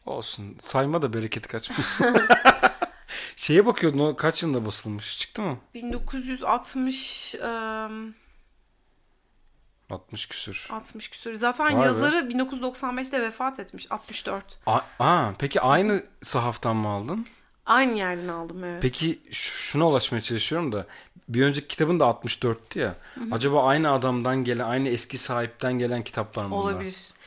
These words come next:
Speaker 2: Yani o belli
Speaker 1: Hmm.
Speaker 2: olmuyor. Yani, e, sahaflık çok garip bir iş. Benim çok kafam basmıyor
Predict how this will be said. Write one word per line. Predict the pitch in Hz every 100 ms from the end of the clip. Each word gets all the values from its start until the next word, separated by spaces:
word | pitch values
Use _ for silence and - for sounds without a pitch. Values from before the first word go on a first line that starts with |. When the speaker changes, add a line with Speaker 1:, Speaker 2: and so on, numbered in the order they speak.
| -
Speaker 2:
Yani | 233 254
o | 330
belli | 381 392
Speaker 1:
Hmm. | 440
Speaker 2:
olmuyor. | 427 285 220
Yani, | 233 247 262 262 - - - -
e, | 233 226
sahaflık | 277 254 285 330 -
çok | 330 226
garip | 240 262 247
bir |
iş. | 214 -
Benim | 262 220 226
çok | 254 262
kafam | 240 247 233
basmıyor | 214 220 - 208 175